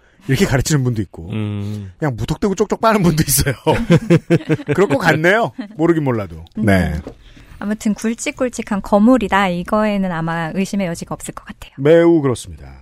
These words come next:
Speaker 1: 우리 청취자분들은 스웨덴 하면, 어, 소설, 소설도 떠올리고,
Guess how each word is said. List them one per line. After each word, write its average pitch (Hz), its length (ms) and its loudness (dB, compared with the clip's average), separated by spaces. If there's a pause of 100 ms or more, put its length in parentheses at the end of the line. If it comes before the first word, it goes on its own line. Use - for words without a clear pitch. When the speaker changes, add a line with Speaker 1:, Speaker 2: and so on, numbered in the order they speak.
(320)
Speaker 1:
우리 123 260 0
청취자분들은 165 840 0
스웨덴 151 720 -2
하면, 123 560 -2 (800)
어, 92 180 -12
소설, 143 280 2
소설도 160 340 -2
떠올리고, 120 640 -8